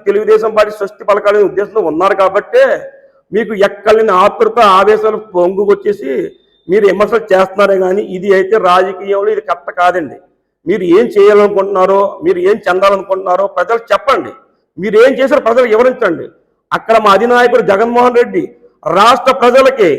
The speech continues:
ఇప్పుడు దాకా ఏ ఒక్క సీఎం కూడా చెప్పలేని మాట మా జగన్మోహన్ రెడ్డి అక్కడ చెప్పారండి. ఏమని చెప్పారు? "నేను అభివృద్ధి చేశాను,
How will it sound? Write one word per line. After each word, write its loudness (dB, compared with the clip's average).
ఇప్పుడు -6
దాకా 2
ఏ 6
ఒక్క -6
సీఎం -2
కూడా 2
చెప్పలేని -2
మాట 0
మా 2
జగన్మోహన్ 0
రెడ్డి 2
అక్కడ -4
చెప్పారండి. -2
ఏమని 2
చెప్పారు? 0
"నేను 4
అభివృద్ధి -4
చేశాను, 4